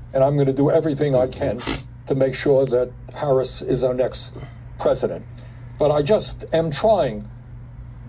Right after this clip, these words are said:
You know, it, it, it pains me personally, again, coming from a working class background, that so many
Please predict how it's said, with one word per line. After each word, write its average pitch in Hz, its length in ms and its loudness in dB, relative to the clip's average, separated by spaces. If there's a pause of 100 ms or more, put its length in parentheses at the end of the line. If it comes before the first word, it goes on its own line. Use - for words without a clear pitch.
(220)
You 214 100 4
know, 165 140 6
it, - 80 2
it, 185 300 4
it 165 240 0
pains 220 420 0
me 196 140 2
personally, 143 460 0
again, 147 240 2
coming 165 280 0
from 160 200 0
a 151 40 2
working 170 360 2
class 151 300 -2
background, 135 540 -2 (460)
that 165 160 4
so 247 240 2
many 135 340 2